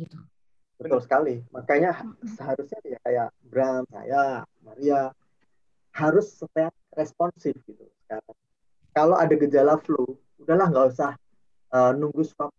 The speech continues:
Speaker 2: langsung karantina sendiri, kuat
Speaker 1: Hmm.
Speaker 2: imunitas sendiri gitu. Ya karena memang ya daripada kita harus nunggu kondisi memburuk, harus nunggu swab dulu,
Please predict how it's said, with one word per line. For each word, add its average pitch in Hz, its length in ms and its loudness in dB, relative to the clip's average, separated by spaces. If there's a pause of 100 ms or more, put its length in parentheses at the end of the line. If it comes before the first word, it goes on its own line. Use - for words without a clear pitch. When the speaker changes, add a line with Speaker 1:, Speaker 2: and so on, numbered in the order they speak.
(120)
Speaker 2:
langsung 165 480 0
karantina 135 480 0
sendiri, 127 560 0 (400)
kuat 139 240 0
Speaker 1:
Hmm. 220 240 0
Speaker 2:
imunitas 131 300 -6
sendiri 135 640 -12
gitu. 110 360 -10 (360)
Ya 135 160 2
karena 143 320 0
memang 160 360 -2 (360)
ya 123 240 0
daripada 127 400 -4
kita 123 160 2
harus 120 160 -4
nunggu 131 480 -2
kondisi 127 360 0
memburuk, 127 520 -2
harus 120 240 -2
nunggu 123 320 -6
swab 127 240 -2
dulu, 131 480 -4